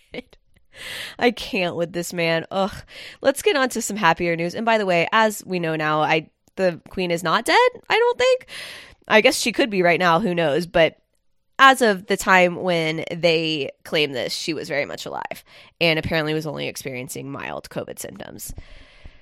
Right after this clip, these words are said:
So Amanda Bynes Wants to End Her Conservatorship Too by Danielle Cohen. I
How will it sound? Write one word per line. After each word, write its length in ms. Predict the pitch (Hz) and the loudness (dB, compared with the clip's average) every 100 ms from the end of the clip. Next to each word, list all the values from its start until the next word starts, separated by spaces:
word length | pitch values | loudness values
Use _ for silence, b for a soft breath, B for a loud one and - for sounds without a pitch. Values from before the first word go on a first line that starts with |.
| B | B
So 280 | - - 269 | -2 4 4
Amanda 380 | 247 269 311 403 | 4 2 2 0
Bynes 340 | 277 240 240 | 0 0 0
Wants 240 | 226 202 - | -4 -6 -6
to 120 | - | -4
End 120 | 185 | -4
Her 140 | 190 170 | -4 -8
Conservatorship 760 | 175 - 160 160 160 170 147 | -8 -6 -4 -4 -4 -6 -8
Too 300 | - 147 139 | -8 -8 -6
by 140 | 147 | -6
Danielle 400 | 151 139 127 82 | -4 -6 -8 -10
Cohen. 420 | - 101 60 65 - _ _ _ | -12 -14 -12 -12 -14 _ _ _
I 260 | - 302 | -2 -2